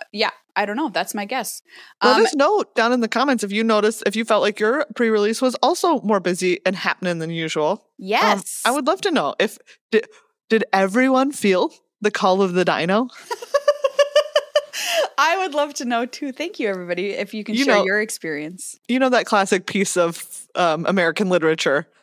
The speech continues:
Speaker 2: Call of the Dino. <laughs>
Speaker 1: Oh, yeah. Love that book.
Speaker 2: Yeah.
Speaker 1: Had to read it senior year of high school, but I loved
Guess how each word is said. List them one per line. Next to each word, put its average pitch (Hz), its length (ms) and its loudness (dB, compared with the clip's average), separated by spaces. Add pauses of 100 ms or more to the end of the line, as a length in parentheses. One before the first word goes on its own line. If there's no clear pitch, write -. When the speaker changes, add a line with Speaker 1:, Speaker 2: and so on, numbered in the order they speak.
(120)
Speaker 2:
Call 175 220 2
of 175 120 0
the 180 100 2
Dino. 151 420 0
<laughs> - 80 -4
Speaker 1:
Oh, 208 140 2
yeah. 180 320 0
Love 196 320 0
that 170 220 -2
book. 143 300 -4
Speaker 2:
Yeah. 147 260 0 (160)
Speaker 1:
Had 220 200 -2
to 226 60 -4
read 220 160 -2
it 190 140 -4
senior 196 300 -6
year 165 240 -2
of 175 80 -10
high - 140 -4
school, - 300 -8
but 185 160 -2
I 185 100 0
loved 165 320 -4